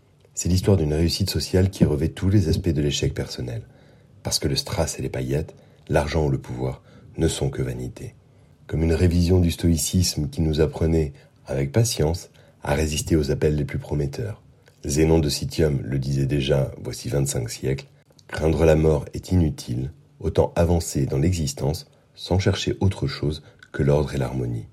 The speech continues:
À courir les honneurs, la gloire, la normalité, on oublie ce qui faisait de nous cet enfant,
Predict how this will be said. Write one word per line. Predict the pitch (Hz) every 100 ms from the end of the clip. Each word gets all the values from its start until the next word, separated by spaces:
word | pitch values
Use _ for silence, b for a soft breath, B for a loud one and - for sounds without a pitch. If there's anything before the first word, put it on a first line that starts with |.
| _ _ _ - - - - -
À | -
courir | 73 71 73
les | 69 67
honneurs, | 65 65 69 71 B B -
la | 67
gloire, | 67 69 71 71 B B -
la | 65
normalité, | 87 80 87 87 - 78 98 B B B -
on | 71
oublie | 69 73 71
ce | 69
qui | -
faisait | 69 69 69
de | 71
nous | 73 73
cet | -
enfant, | 69 67 - 60